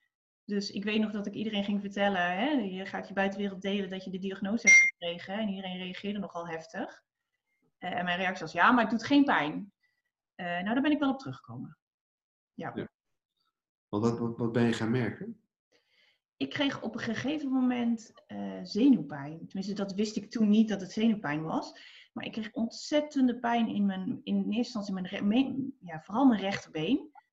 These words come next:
Speaker 1: Links
Speaker 2: Mhm.
Speaker 1: doet ook wel eens mee, maar vooral mijn rechterbeen, eh, ging pijn doen. En ook niet, eh, aanwijsbaar, hè? Dus niet dat je kunt zeggen van, "Nou, daar doet het zeer."
Speaker 2: Mhm.
Speaker 1: Of, "Als ik dit doe,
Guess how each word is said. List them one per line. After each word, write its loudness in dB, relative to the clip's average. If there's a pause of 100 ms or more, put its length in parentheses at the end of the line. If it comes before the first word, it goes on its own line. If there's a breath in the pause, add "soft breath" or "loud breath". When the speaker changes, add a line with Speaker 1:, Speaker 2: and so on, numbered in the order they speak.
(120)
Speaker 1:
Links -2
Speaker 2:
Mhm. -6
Speaker 1:
doet -6
ook -6
wel -8
eens -10
mee, -2
maar -4
vooral -4
mijn 0
rechterbeen, -4 (440 soft breath)
eh, -8
ging -2
pijn 6
doen. -2
En -2
ook -2
niet, 4 (460)
eh, -8
aanwijsbaar, 0
hè? -2
Dus -4
niet 4
dat 0
je -8
kunt -6
zeggen -8
van, -8
"Nou, -10 (280)
daar 2
doet 0
het -6
zeer." -2 (300 soft breath)
Speaker 2:
Mhm. -6
Speaker 1:
Of, 0
"Als 2
ik -4
dit 2
doe, 2